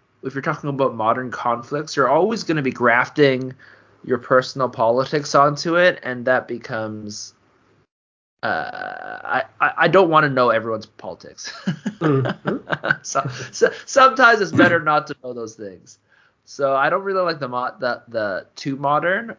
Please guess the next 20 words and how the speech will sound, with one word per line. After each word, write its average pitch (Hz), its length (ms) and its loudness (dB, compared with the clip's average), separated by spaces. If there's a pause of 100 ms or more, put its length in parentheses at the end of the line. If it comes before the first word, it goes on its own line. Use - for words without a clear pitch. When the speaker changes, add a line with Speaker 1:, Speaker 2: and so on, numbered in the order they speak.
(140)
Speaker 1:
but 127 240 -4
when 160 160 0
you 202 80 0
s-, 208 100 -4
once 190 260 -4
you 220 60 -6
get 190 180 -2
to 165 120 -2
zombies, 131 920 0
I 113 140 -4
think 113 260 -6
that 123 280 0
that'll 202 260 2
work, 127 280 0
even 113 160 -12
though 113 60 -4
I 110 60 0
don't 110 160 -6
like 110 120 -6
zombies. 98 640 -8